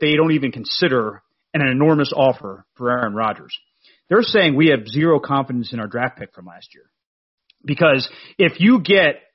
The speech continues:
four, you know, three first rounds and a second round, or three first round picks and a second rounder for Aaron Rodgers at age thirty-nine, and you have a quarterback in waiting, that's really not a bad option. And to be honest, it was probably their plan all along. Rodgers just messed it up and had a year for the ages last year.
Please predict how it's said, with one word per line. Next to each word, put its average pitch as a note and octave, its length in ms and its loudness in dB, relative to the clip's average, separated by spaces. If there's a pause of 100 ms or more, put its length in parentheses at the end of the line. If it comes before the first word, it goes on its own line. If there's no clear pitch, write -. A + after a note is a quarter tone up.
(260)
four, F#3+ 300 2 (220)
you - 120 -4
know, D#3+ 120 0
three A3 200 -4
first G#3 260 0
rounds E3 300 0
and C#3+ 80 -4
a C3+ 40 -8
second D3 380 -6
round, G#2+ 220 -12
or - 20 -20
three G#3 180 -6
first G#3 220 -2
round F#3+ 140 -4
picks E3+ 200 -6
and C#3+ 80 -6
a B2 40 -10
second C3 260 -6
rounder G#2 320 -12 (340)
for E3 160 -8
Aaron F3 220 2
Rodgers C3+ 420 0
at C3+ 80 -2
age C3+ 200 0
thirty-nine, C3+ 640 0 (340)
and G3+ 300 0
you G3 100 2
have F3 80 2
a D3+ 60 0
quarterback D3+ 500 2
in A2+ 120 -6
waiting, C#3+ 400 -6 (520)
that's - 180 -6
really D#3+ 460 2
not C#3+ 260 4
a A#2+ 60 2
bad C#3 320 2
option. C3 640 -2
And E3 100 -2
to D3+ 60 -4
be D3+ 100 2
honest, F3 340 0
it - 40 0
was F#3 220 2
probably A3+ 400 0
their D3 140 2
plan D#3+ 360 -2
all C#3+ 240 2
along. C3 420 -2 (280)
Rodgers E3 420 -2
just - 160 -8
messed C#3 300 -6
it C3 60 -2
up D#3+ 140 0
and B2 100 -10
had B2 100 -6
a A#2+ 60 -4
year C#3 260 -6
for - 80 -18
the A#2+ 140 -8
ages F3+ 320 -8
last E2+ 260 -20
year. - 140 -20